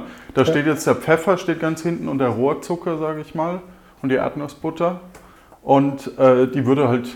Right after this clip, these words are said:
Speaker 1: untergehen. Jetzt ist es bei den
Speaker 2: Ja.
Speaker 1: Sachen nicht so wichtig, aber ich sag mal, keine Ahnung, Lorbeerblätter, was habe ich denn da noch drin?
Speaker 2: Hm, Lorbeerblätter.
Speaker 1: Nuss-Nougat-Creme. Die Nuss-Nougat-Creme ist halt,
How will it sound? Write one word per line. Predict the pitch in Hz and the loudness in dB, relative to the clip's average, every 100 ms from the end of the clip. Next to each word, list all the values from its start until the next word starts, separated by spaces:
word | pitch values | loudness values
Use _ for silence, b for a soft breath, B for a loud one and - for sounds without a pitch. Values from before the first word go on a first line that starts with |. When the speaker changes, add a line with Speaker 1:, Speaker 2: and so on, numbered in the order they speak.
| - - _ _ _ - | -18 -20 _ _ _ -4
Speaker 1:
untergehen. | 143 123 110 98 98 | -4 -2 -4 -4 -4
Jetzt | 107 | -4
ist | 131 | -6
es | 110 | -4
bei | 113 | -4
den | 110 127 | -2 0
Speaker 2:
Ja. | 139 | 0
Speaker 1:
Sachen | 120 120 | 0 -2
nicht | 123 123 | -4 -4
so | 117 | -4
wichtig, | 143 - 170 151 | -4 -6 -8 -6
aber | 123 123 | -4 -4
ich | 123 | -4
sag | 120 | -2
mal, | 131 131 131 B B B B _ - | -2 -2 -6 B B B B _ -6
keine | 127 127 | -4 -2
Ahnung, | 131 123 | -2 -2
Lorbeerblätter, | 117 127 139 131 131 135 135 151 151 104 139 | 0 0 0 -2 -2 -4 -4 -6 -6 -8 -12
was | 120 123 | -10 -8
habe | 123 | -8
ich | 123 | -6
denn | 120 | -6
da | |
noch | 131 131 | -6 -6
drin? | 139 139 139 - - - | -6 -6 -8 -16 -20 -14
Speaker 2:
Hm, | 131 110 90 | -10 -10 -8
Lorbeerblätter. | 123 - - | -6 -6 -4
Speaker 1:
Nuss-Nougat-Creme. | 143 143 131 113 104 - 107 101 90 - - 120 | -2 -2 -2 -2 -4 -4 -4 -4 -4 -8 -12 -4
Die | |
Nuss-Nougat-Creme | 120 131 139 131 131 123 127 131 131 139 - B B B B - | -2 -2 -4 -4 -2 -4 -2 0 0 -2 -8 B B B B -6
ist | 127 120 | -4 -2
halt, | 120 120 127 | 0 2 0